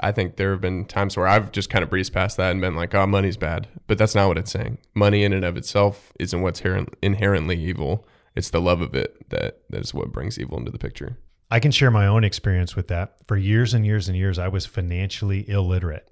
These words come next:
Speaker 1: Oh, me too.
Speaker 2: I was uncomfortable with the topic. And so instead of going and learning and reading and, and listening to teachers who knew what they were talking about to get financially literate,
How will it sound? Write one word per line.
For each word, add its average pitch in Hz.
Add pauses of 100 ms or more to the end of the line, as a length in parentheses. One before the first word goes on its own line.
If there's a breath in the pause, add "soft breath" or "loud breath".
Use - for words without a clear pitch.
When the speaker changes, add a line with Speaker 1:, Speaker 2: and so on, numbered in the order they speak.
Speaker 1:
Oh, 87
me 95
too. - (380)
Speaker 2:
I 113
was 104
uncomfortable 101
with 90
the 95
topic. 98 (300 soft breath)
And 117
so 127
instead 120
of 131
going 107 (400 soft breath)
and 101
learning 107
and 98
reading 101
and, 95 (300 soft breath)
and 101
listening 107
to 98
teachers 107
who 101
knew 98
what 107
they 107
were 95
talking 107
about 92
to 107
get 110
financially 104
literate, 92